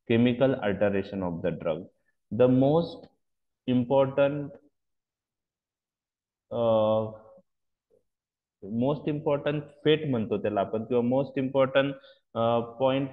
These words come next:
for or most important, अ, purpose of biotransformation reaction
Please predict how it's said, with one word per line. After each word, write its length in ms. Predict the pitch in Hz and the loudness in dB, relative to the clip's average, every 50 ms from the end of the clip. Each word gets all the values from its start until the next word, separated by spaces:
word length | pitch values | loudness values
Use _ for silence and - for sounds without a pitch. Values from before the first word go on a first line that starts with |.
| - | -4
for 140 | 127 123 120 | -2 0 0
or 180 | 123 123 123 120 | 0 0 0 0
most 340 | 123 127 131 139 135 - 147 139 | -2 -2 -2 -2 -4 -6 -8 -8
important, 540 | 131 135 135 135 131 131 139 135 135 139 - - _ _ - | -4 -2 -2 -2 -2 0 -2 -2 -2 -4 -8 -12 _ _ -8
अ, 220 | - 120 113 113 113 117 - 127 | -4 -2 -2 -2 -2 0 0 0
purpose 340 | 123 123 123 - 151 143 143 | 0 0 0 -2 -2 0 0
of 180 | 143 143 139 | -2 -2 0
biotransformation 1300 | 123 123 117 120 123 123 120 123 123 120 117 117 - _ - 123 120 117 120 120 120 120 - 123 120 | 2 2 4 4 4 2 0 -2 -4 -4 -4 -4 -10 _ -6 -4 -4 -2 -4 -4 -4 -4 -4 -6 -4
reaction 600 | 113 117 113 113 113 110 110 - - - 117 110 | -2 0 2 4 2 2 2 -2 -4 -4 -2 -2